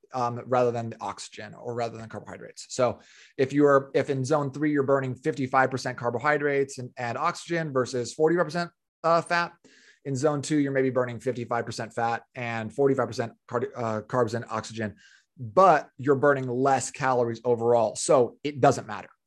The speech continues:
It doesn't matter. So don't get tied up in zone one, zone two, zone three. I just like zone two because it's helpful in recovery. And that's, and that's what we need to pay attention to, stresses versus recovery. Most of us have too much stress, too little recovery. So we need to flip flop that if we're looking to get results,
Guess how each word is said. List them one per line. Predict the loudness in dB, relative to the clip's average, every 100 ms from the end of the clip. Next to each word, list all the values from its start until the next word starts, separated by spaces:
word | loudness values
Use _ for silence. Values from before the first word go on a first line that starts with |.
| _
It | -4
doesn't | -4 -4
matter. | -14
So | -10 0
don't | 2 2
get | -2
tied | 2 2 4
up | 0
in | -2 -6
zone | -6 -6 -4
one, | -6 -8 -8
zone | -10 -10
two, | -12 -14
zone | -14 -18
three. | -20 -20 _ _ -20 -8
I | -2
just | 2
like | 4 4
zone | 4 2
two | 2 2 4 4
because | 0 -6 -8
it's | -6
helpful | -4 -4 -2 -2
in | -2
recovery. | -14 -16 -16 -14 -14 -14
And | -2
that's, | 2 2 -2 _ -20 -6
and | 0
that's | 2 2
what | 2
we | -2
need | -2
to |
pay | 2 2
attention | 2 -4 -6
to, | -14
stresses | -8 -2 -2 -2
versus | -8 -10 -12
recovery. | -8 -8 -6
Most | 0 0
of | 2
us | -2
have | 2 0 0 -6 -20 _
too | -4
much | 0 -2
stress, | 0 -2
too | 0 -4
little | 2 4 4
recovery. | 2 0 -2 -2 -8 _ _
So | -6
we |
need | -6
to | -2
flip | -4 -2
flop | -4 -2 0
that | 0 -2
if | -6
we're | -2
looking | 0 0 -4
to | -12
get | -8 -8
results, | -6 -2 -2 -2